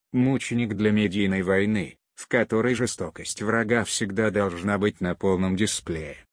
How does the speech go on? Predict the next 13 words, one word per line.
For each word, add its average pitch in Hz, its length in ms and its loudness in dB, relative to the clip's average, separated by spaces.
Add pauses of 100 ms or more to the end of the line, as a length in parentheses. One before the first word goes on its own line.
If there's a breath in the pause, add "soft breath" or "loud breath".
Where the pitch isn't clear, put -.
(320)
Его 107 360 4
жизнь 101 380 0
одноразова. 87 800 0 (400)
Его 117 340 4
смерть — 92 560 -2 (200)
политический 127 800 2
капитал. 80 600 -6 (400)
Что - 260 0
делает 101 460 2
эту 104 220 0
тактику 113 500 0
особенно 113 560 4
эффективной, 101 760 -4